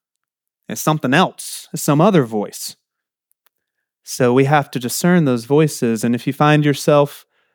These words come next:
in a space where out of your shame, you're, you're feeling just this pull to act out or do something that's not in God's timing and not in God's ways, just hear the Lord asking you, "What will you do?"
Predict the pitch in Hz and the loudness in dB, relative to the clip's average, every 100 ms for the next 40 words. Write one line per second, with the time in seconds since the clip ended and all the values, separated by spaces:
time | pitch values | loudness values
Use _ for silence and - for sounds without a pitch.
0 | _ _ _ _ 135 117 - - 147 147 | _ _ _ _ -6 -4 -4 0 2 2
1 | - 131 123 123 - 131 143 135 120 - | -2 0 2 2 0 0 0 0 -2 -2
2 | 131 135 147 123 120 120 123 - _ _ | -2 2 2 2 0 0 -2 -6 _ _
3 | _ _ - 131 - 135 147 143 120 117 | _ _ -14 -14 -6 2 4 4 2 0
4 | 113 - 123 - - - 143 147 127 120 | -4 -4 -6 -6 -10 0 4 4 4 0
5 | 117 - 123 113 - 139 139 127 131 143 | -4 -4 -2 -2 -2 -4 0 0 2 2
6 | 120 107 123 147 - 123 117 117 113 110 | 0 -2 -2 -2 0 -2 -2 -4 -2 -4
7 | 113 - - _ _ _ _ _ _ _ | -6 -10 -14 _ _ _ _ _ _ _
8 | - 120 127 147 139 123 117 - - 123 | -6 0 2 2 2 2 0 -2 -8 -2
9 | 113 110 107 107 131 139 135 120 117 117 | -2 0 -2 -2 0 2 0 0 2 2
10 | 110 - 113 131 135 117 127 - - 143 | 0 -6 0 2 2 0 -8 -6 0 0
11 | 135 127 135 131 123 147 - 170 156 139 | 2 2 2 2 2 0 -2 0 0 0
12 | 123 117 _ _ _ _ _ _ _ _ | -2 -4 _ _ _ _ _ _ _ _
13 | 131 135 147 135 131 131 139 175 | 0 2 4 2 2 0 0 -4